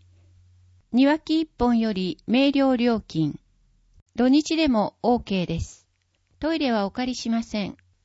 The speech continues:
お茶はご遠慮します。生垣剪定。長さ一メートル、高さ二メートル。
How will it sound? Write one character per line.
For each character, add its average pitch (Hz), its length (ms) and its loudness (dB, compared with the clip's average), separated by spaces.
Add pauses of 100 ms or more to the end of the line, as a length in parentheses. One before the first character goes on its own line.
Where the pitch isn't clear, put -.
(120)
お 208 80 -8
茶 262 180 -4
は 254 100 -2
ご 233 180 0
遠 262 160 -2
慮 240 100 -4
し 226 160 -8
ま 208 140 -6
す。 - 260 -20 (1040)
生 311 260 2
垣 240 440 -2
剪 233 300 -2
定。 196 440 -2 (440)
長 294 260 6
さ 202 160 0
一 196 260 -2
メ 262 160 4
ー 226 60 -2
ト 185 120 -4
ル、 170 220 -4 (400)
高 277 240 -2
さ 202 160 -2
二 180 140 2
メ 240 160 2
ー 220 40 -2
ト 165 160 -6
ル。 - 160 -8